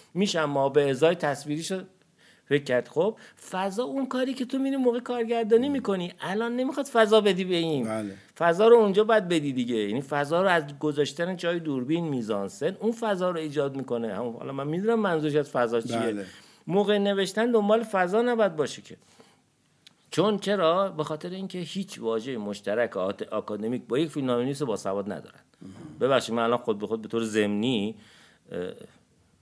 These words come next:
Speaker 1: خودم رو در واقع فیلمنامه‌نویس باسواد قلمداد کردم، با توجه به اینکه قبلش داشتم راجع به خودم مثال می‌زدم. من کلاً دارم می‌گم. یعنی چون بیشتر کارگردانای ما سواد فیلمنامه‌نویسا رو ندارن، بنابراین وارد یک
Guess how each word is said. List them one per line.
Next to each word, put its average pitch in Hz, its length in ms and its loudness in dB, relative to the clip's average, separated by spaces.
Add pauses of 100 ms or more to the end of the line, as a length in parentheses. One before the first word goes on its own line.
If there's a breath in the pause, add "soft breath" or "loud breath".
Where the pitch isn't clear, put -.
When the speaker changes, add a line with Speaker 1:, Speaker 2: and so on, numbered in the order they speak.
(560)
Speaker 1:
خودم 120 360 6
رو 127 140 2
در 90 360 -4
واقع 90 240 -4
فیلمنامه‌نویس 95 420 -10
باسواد 87 480 -4
قلمداد 73 520 -10
کردم، 92 300 -8
با 107 100 -6
توجه 98 400 -12
به 98 60 -10
اینکه 101 180 -14
قبلش 98 260 -6
داشتم 98 240 -12
راجع 95 180 -8
به 98 60 -6
خودم 92 280 -6
مثال 78 280 -10
می‌زدم. 80 220 -16 (140)
من 196 140 -14
کلاً 208 380 -2
دارم 117 240 -2
می‌گم. 85 220 -10 (500 loud breath)
یعنی 185 260 -4
چون 226 280 -6
بیشتر 143 360 -4
کارگردانای 82 800 -8
ما 82 160 -10
سواد 120 720 2
فیلمنامه‌نویسا 101 760 -4
رو 85 180 -6
ندارن، 80 640 -8 (520 soft breath)
بنابراین 135 520 2
وارد 123 320 4
یک 110 320 -4